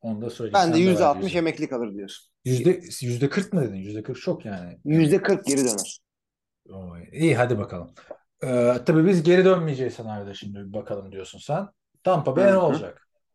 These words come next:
Speaker 2: Ya Tampa Bay bir kere o, o division'ın Q B'lerine bakacak olursak abi, e, şey, e, Ridder Atlanta'da,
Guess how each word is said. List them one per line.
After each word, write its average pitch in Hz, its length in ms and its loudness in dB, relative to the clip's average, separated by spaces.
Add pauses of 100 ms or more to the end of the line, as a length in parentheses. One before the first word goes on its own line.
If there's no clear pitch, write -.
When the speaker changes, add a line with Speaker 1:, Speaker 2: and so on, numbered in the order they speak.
(920)
Speaker 2:
Ya 120 120 -2
Tampa 196 320 2
Bay 240 160 2
bir 190 80 2
kere 226 160 2
o, 247 320 2
o 233 180 0
division'ın 226 380 -4
Q 208 240 -10
B'lerine 220 340 -4
bakacak 208 360 -6
olursak 214 360 -6 (560)
abi, 156 440 -4 (260)
e, 135 280 -8
şey, 214 380 -2 (320)
e, 131 80 -8
Ridder 175 320 0
Atlanta'da, 135 680 -2